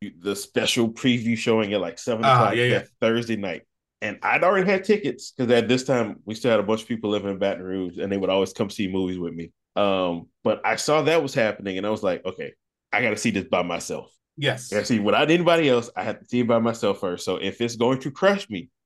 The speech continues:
Speaker 1: it will crush me before I'm in front of
Speaker 2: Alone.
Speaker 1: all my friends.
Speaker 2: Yes.
Speaker 1: Uh, so I saw, I saw it the first time. Um, I was fine with it.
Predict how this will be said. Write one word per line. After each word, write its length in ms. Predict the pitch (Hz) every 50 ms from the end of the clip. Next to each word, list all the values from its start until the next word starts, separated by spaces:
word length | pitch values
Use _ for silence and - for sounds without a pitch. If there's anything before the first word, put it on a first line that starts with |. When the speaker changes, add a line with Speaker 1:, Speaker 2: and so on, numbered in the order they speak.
| _ _ _ -
Speaker 1:
it 60 | 101
will 180 | 98 82 82 82
crush 360 | - - - 131 123 - -
me 360 | 127 127 127 127 117 - - _ _ -
before 260 | - - - 110 98
I'm 40 | 95
in 120 | 95 127 127
front 140 | 120 113 127
of 40 | 120
Speaker 2:
Alone. 60 | 107
Speaker 1:
all 120 | 101 101
my 160 | 98 98 98
friends. 500 | 95 - 113 98 82 80 71 - - - _ _ _ _
Speaker 2:
Yes. 500 | - 156 131 123 - - - - - - _ -
Speaker 1:
Uh, 420 | - 110 110 110 113 110 107 101 113
so 460 | - - 131 117 113 104 104 - -
I 140 | - 95 98
saw, 280 | - - 156 143 143 - - - -
I 80 | 95 95
saw 180 | - 143 147 165
it 60 | 175
the 60 | 175
first 260 | - 156 143 139 139
time. 360 | - 120 113 104 98 98 95 - _ _ _ _ _ _ _
Um, 480 | - 98 101 98 92 92 85 80 80 78 _ _ _ _ _ -
I 200 | - 110 139 180
was 220 | 247 247 254 - -
fine 500 | - - - 160 165 180 180 180 160 123
with 220 | 107 95 - - 90
it. 120 | 87 90